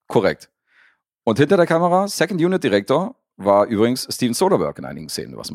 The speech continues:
was, was ich auch nicht wusste. Auch ein Name, und der Score stammt von James Newton Howard, also durchaus Leute, die man kennt. Der D O P war Tom Stern.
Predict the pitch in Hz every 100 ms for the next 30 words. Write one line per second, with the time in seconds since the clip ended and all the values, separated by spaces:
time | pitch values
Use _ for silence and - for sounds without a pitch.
0 | - - - - - 95 73 73 - 170
1 | _ _ _ _ _ _ _ _ _ _
2 | _ _ - 143 151 117 98 117 151 -
3 | _ _ - 90 92 - 107 - 95 92
4 | 95 90 - - 98 107 - 95 92 85
5 | 73 62 64 71 78 - 82 80 85 82
6 | 82 80 107 95 82 87 110 95 87 -
7 | 87 - 110 123